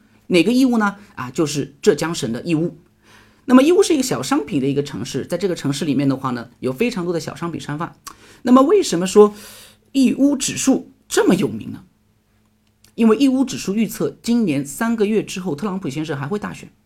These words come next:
获胜。为什么这么说呢？因为义乌已经接到了非常多的订单，这些订单全部都是特朗普的应援物品。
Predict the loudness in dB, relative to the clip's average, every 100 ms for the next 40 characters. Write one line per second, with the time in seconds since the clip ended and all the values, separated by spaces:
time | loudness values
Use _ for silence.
0 | _ _ _ _ -2 0 -2 -8 _ _
1 | -20 -6 -4 -2 -4 -4 -6 -6 -6 -8
2 | -12 -20 -2 6 6 6 2 2 0 -2
3 | 0 0 -2 -2 -2 -2 -4 -2 0 0
4 | -2 -2 -2 -4 -4 -2 -2 -2 -4 -6
5 | -2 0 0 -2 -4 -6 -4 -4 -4 -6
6 | -6 -4 -2 -4 -6 -10